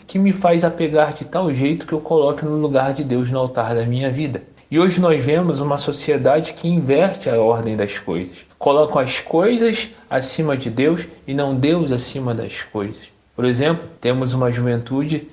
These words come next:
que é incessantemente incentivada a viver uma vida de prazer. A busca pelo prazer, a cada vez mais constituir em si mesmo uma posse animalesca,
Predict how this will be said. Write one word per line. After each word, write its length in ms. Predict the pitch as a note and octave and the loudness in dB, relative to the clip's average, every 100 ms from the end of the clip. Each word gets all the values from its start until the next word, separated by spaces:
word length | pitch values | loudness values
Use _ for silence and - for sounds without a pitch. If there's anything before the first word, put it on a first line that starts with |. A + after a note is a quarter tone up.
| - | -10
que 220 | - C3 | 0 2
é 320 | A2+ - - | 2 0 -6
incessantemente 1400 | D#3 A#3 C#4 - G3+ F3 - F3 F#3+ - C3+ D3 F#3 - D#3+ | 0 0 0 -2 0 -2 -2 0 0 0 -2 0 0 0 -4
incentivada 880 | - D#3 D#3 C3 A2+ B2+ D3+ D#3+ | -2 -4 -4 -4 -2 0 2 2
a 40 | D3 | 0
viver 360 | B2+ A2+ C3 | 0 -2 -2
uma 220 | D3+ C#3 A#2+ | 0 0 -2
vida 320 | A#2+ D3 C#3 | -4 -4 -4
de 100 | C3+ | -4
prazer. 480 | C3+ A#2+ G2+ G2+ - - _ - | -2 -2 -4 -8 -12 -20 _ -6
A 100 | B2+ | -2
busca 380 | C#3+ F3 - D3 | 0 0 0 -2
pelo 240 | D3+ D3 | 0 -2
prazer, 640 | D3+ B2 G#2 A2+ G#2 - - - | 0 0 0 0 -2 -4 -20 -6
a 100 | A#2 | -4
cada 300 | - C#3+ C#3 | 2 4 4
vez 280 | C3+ G#3 F3 | 4 2 0
mais 520 | C#3 C#3 E3 G3+ - - _ - | 2 2 2 0 -4 -12 _ -6
constituir 680 | F3+ G3 - G3+ F#3 F3+ A#3+ | 0 2 2 0 2 2 2
em 60 | |
si 180 | - G3+ | 2 0
mesmo 340 | C#3+ D#3+ F#3+ | 0 0 2
uma 140 | F#3 E3+ | 2 0
posse 400 | F3 E3 F3+ G3 | 0 0 0 0
animalesca, 800 | F#3 F#3+ G#3 C#3+ D3+ - - | 0 2 2 2 0 -2 -6